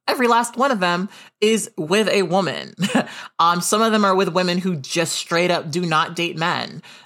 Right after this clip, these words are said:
Um, and so for me, I, I guess part of this conversation,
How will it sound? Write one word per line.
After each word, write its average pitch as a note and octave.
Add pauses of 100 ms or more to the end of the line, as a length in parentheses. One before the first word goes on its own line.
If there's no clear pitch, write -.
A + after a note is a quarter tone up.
(100)
Um, D#3 (960)
and A3
so A3
for A3
me, G#3+
I, - (100)
I G3
guess A#3
part F#3
of A3
this G#3+
conversation, E3